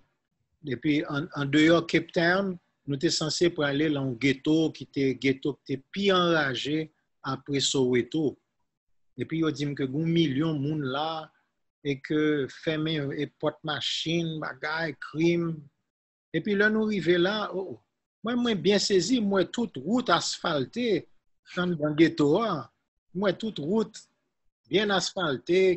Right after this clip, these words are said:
gen sèvis pou ramase e fatra, menm, e, gen dlo, gen tout bagay. Bon, kay yo, ti kay, ti kay, wè. E pi, m di, men, mezanmi, men, si se sa ki pi move ghetto a, moun yo pa konn,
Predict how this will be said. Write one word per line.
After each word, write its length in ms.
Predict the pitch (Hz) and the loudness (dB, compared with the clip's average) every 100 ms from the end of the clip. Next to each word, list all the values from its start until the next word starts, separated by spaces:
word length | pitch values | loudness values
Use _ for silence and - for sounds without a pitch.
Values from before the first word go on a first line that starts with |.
| 160 | 0
gen 120 | 165 | -2
sèvis 580 | - 170 127 160 175 - | 0 0 0 0 0 0
pou 240 | - 160 | -4 -2
ramase 600 | 160 160 156 147 - 151 151 147 _ _ _ _ _ | -2 -2 -2 -4 -2 -2 -2 -4 _ _ _ _ _
e 140 | 147 143 | -6 -6
fatra, 840 | - 147 131 135 147 160 160 156 156 _ _ _ _ _ - | -4 -4 -4 -6 -4 -2 -2 -4 -8 _ _ _ _ _ -10
menm, 380 | 139 165 160 156 | -4 -2 -2 -2
e, 120 | 151 147 139 139 151 | 0 0 -2 -4 -6
gen 220 | 151 160 120 | -4 -4 -2
dlo, 240 | 123 165 165 | 2 4 4
gen 80 | 151 | 0
tout 160 | 160 | -6
bagay. 320 | 131 139 170 160 | -4 -2 0 2
Bon, 240 | 175 151 | 0 0
kay 380 | - 151 151 156 | -2 0 2 2
yo, 240 | 147 143 131 | 2 -2 -4
ti 160 | - - | -10 -4
kay, 300 | 220 226 165 | -2 0 -2
ti 80 | - | -2
kay, 280 | 247 233 165 151 | 0 0 -2 -6
wè. 160 | 170 226 - _ _ _ _ - | -8 -10 -18 _ _ _ _ -10
E 80 | 156 | -4
pi, 80 | |
m 80 | 220 | -2
di, 160 | 175 156 | -2 -2
men, 240 | 151 147 170 160 | -2 -4 -8 -4
mezanmi, 400 | 170 175 185 185 | -2 -2 -2 0
men, 240 | 175 170 - _ _ _ _ _ _ _ - | -2 -4 -10 _ _ _ _ _ _ _ -12
si 140 | - 220 | -8 -4
se 160 | 277 254 | -2 0
sa 200 | - 156 143 | 0 0 0
ki 160 | 165 | -4
pi 220 | 147 160 160 | -6 -2 0
move 300 | 156 127 123 | 2 2 0
ghetto 460 | 135 135 131 123 185 | 2 0 0 2 2
a, 100 | 165 | 2
moun 200 | 143 156 | -2 -2
yo 120 | 160 156 | -2 -2
pa 160 | 160 143 | -2 -4
konn, 220 | 165 143 | -4 -4